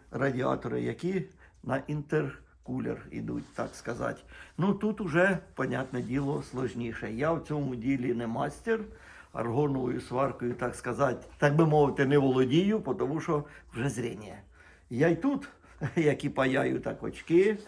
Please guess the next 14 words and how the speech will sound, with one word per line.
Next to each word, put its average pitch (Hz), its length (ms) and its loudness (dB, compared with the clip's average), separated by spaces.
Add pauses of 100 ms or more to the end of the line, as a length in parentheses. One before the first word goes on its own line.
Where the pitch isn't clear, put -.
(260)
і, 185 380 -2 (120)
ну, 220 180 -2
щоб - 200 -4
видно 110 260 -10 (120)
було, - 200 -16
понятне 110 380 -6
діло. 82 260 -12 (420)
Андрюша 269 640 -2 (480)
по-, 214 300 -2 (540)
поварив. 180 440 0 (1200)
От, 165 160 -6 (100)
як 123 160 -8
ви 123 80 -8
бачите, 180 440 -4